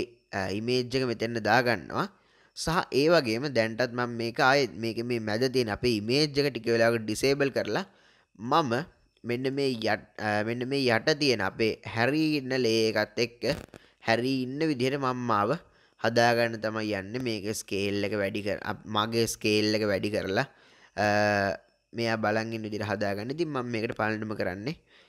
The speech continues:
මේ වගේ කලින් වගේ මේ එක්ස්පෑන්ඩ් කරගෙන මේකේ ට්‍රාන්ස්ෆෝම් සෙටින්ග්ස් වලට ගිහිල්ලා මේකේ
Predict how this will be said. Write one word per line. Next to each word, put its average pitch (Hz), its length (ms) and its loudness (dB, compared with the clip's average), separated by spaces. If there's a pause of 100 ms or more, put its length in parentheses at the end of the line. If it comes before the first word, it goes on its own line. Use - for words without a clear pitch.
(180)
මේ 107 140 2
වගේ 104 320 2 (100)
කලින් 104 260 0
වගේ 104 180 -2
මේ 101 120 -4
එක්ස්පෑන්ඩ් 101 400 -2
කරගෙන 110 280 0
මේකේ 120 200 0
ට්‍රාන්ස්ෆෝම් 104 540 -2
සෙටින්ග්ස් 101 360 -6
වලට 98 220 -4
ගිහිල්ලා 147 360 0
මේකේ 104 460 -4